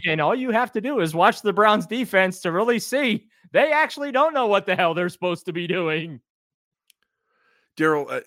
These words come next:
Speaker 2: th-, there was a point that I brought up today that I thought was a good point, that on special teams yesterday,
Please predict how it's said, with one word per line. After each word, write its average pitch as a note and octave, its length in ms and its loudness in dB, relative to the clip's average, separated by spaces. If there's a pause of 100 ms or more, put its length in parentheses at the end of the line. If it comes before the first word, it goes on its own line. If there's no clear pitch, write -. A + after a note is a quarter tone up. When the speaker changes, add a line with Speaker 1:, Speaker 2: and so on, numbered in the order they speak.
Speaker 2:
th-, A#2+ 200 -16
there C3 120 -6
was C3 140 -8
a A#2 40 -10
point C#3 340 -12
that G#2+ 100 -10
I G2+ 100 -6
brought G2 220 -8
up F#2+ 120 -10
today F#2 260 -10
that F2 120 -12
I F2+ 60 -8
thought F#2 200 -10
was F2 120 -14
a F2 60 -16
good F2 160 -16
point, E2+ 300 -14
that F2+ 100 -10
on F#2 100 -12
special C3 440 -12
teams D#2+ 320 -16
yesterday, D2 600 -18